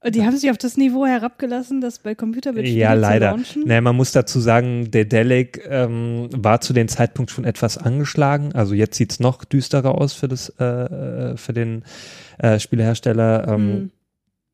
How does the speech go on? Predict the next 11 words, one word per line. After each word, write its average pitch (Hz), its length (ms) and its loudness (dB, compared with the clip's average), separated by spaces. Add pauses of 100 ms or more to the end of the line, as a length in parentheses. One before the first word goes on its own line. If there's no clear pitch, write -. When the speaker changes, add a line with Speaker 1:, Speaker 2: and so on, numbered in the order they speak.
(380)
Speaker 2:
damals 110 480 2
war 104 120 4
es 107 120 0
schon 113 160 -2
so 101 100 -4
ein 101 60 -4
bisschen, 104 540 -2
dass 98 180 -4
die 110 120 -2
sich 101 300 -6
auch 98 380 -6